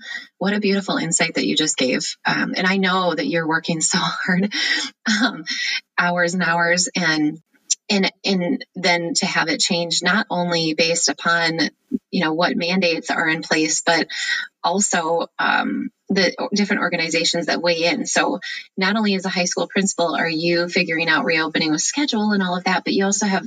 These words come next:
athletics. And here in the state of Wisconsin, it's just, it continues to be shifting, where we just recently learned that practice isn't starting now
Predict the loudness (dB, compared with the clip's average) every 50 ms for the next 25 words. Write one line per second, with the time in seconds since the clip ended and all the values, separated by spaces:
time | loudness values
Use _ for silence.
0 | -4 -2 -2 -2 0 0 0 0 2 0 0 -2 -2 -4 -4 0 2 2 2 2
1 | 2 0 0 0 0 0 0 -2 -4 -2 0 0 0 2 0 0 -2 -2 -4 -2
2 | 0 0 0 0 0 0 -2 0 0 0 0 0 0 0 0 -2 0 -2 0 0
3 | 0 0 0 0 2 0 2 2 2 2 2 0 0 -2 -6 -8 -6 -6 -8 -8
4 | -6 _ -2 0 0 0 0 0 0 2 2 2 2 2 2 0 2 2 2 2
5 | 2 0 -2 0 2 2 2 2 -2 -4 -2 -2 -2 0 -2 0 0 0 2 2
6 | 2 0 0 2 2 2 2 0 -2